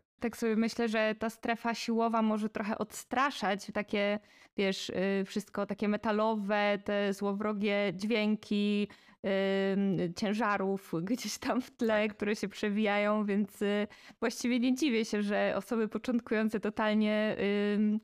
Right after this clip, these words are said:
Speaker 1: odkładają gdzieś tam pójście do tej strefy, bo ona nie zachęca może do końca, ale jak już się tam wejdzie i zobaczy, co z czym i, y, co i jak, to, to jest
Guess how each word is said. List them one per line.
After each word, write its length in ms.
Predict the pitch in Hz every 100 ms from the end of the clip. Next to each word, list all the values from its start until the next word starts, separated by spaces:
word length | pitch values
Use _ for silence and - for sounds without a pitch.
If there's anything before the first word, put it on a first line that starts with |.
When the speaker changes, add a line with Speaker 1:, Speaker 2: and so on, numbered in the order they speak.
| -
Speaker 1:
odkładają 760 | - - 233 220 226 220 214
gdzieś 180 | 214 214
tam 200 | - 208
pójście 360 | 202 220 - 202
do 120 | 220
tej 160 | 233 247
strefy, 440 | - 220 226 233
bo 140 | 208
ona 160 | 208 214
nie 180 | 214 208
zachęca 580 | 220 294 214 196 160 233
może 360 | 208 202 190
do 140 | 190 190
końca, 360 | 190 185 - 233
ale 180 | 233
jak 180 | 220 214
już 120 | 214 -
się 160 | 220
tam 300 | 214 208 214 - - - -
wejdzie 420 | 247 247 226 214
i 80 | 214
zobaczy, 580 | 208 214 214 226 208 202
co 220 | 233 214
z 160 | - -
czym 420 | 233 220 214 233 -
i, 400 | 208 208 202 -
y, 120 | 196
co 220 | 196 226 208
i 120 | 208
jak, 300 | 196 202 -
to, 440 | - 190 190 185 - -
to 100 | 190
jest 300 | 185 -